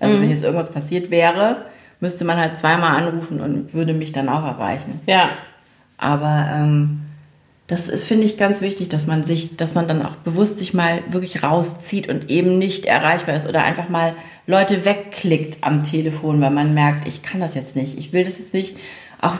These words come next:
Speaker 1: beim Arbeiten, wenn man konzentriert an irgendetwas sitzt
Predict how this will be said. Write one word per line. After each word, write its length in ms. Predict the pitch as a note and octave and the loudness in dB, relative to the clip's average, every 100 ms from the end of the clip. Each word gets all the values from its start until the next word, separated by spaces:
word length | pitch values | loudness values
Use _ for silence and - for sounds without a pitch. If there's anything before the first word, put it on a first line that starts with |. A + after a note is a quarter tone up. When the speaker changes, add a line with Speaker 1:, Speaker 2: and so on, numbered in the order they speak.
| - | -2
Speaker 1:
beim 200 | E3 E3 | 0 0
Arbeiten, 500 | - G3 D#3 C3 B2+ | 0 0 0 0 0
wenn 120 | C3 | 0
man 120 | C3+ | 0
konzentriert 760 | C#3+ D#3+ D#3+ E3 - G3+ G#3+ G#3+ | -2 -2 -2 -4 0 2 2 2
an 140 | E3+ | 2
irgendetwas 640 | D#3 F3+ F#3 - - E3 - | 4 2 2 -2 -4 -6 -2
sitzt 420 | A3 A3 - - | -4 -4 -10 -14